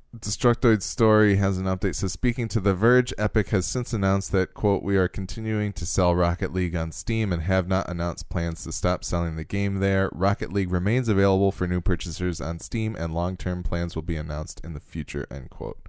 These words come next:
Uh, between mods and trading Rocket Passes, there's a lot of ground to cover. Some food for thought from a resident Rocket Leaguer.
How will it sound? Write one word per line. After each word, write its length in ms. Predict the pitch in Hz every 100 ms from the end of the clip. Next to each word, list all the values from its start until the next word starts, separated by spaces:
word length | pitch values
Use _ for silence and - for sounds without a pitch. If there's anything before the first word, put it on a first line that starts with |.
| - - - - - - _ _ _
Uh, 160 | 87 87
between 400 | 82 - 98 92
mods 360 | 95 101 107 104
and 220 | 90 90
trading 400 | - 101 101 95
Rocket 380 | 92 95 98 -
Passes, 500 | 107 101 - 101 92
there's 240 | 90 85
a 60 | 87
lot 320 | 82 90 -
of 160 | -
ground 280 | - 98 95
to 40 | 87
cover. 460 | - 120 117 120 - - _ _ -
Some 180 | 85
food 240 | 82 104 95
for 140 | 98
thought 260 | 87 92 76
from 140 | 92
a 80 | 85
resident 380 | 85 90 87 85
Rocket 360 | 85 82 82
Leaguer. 420 | 80 78 73 65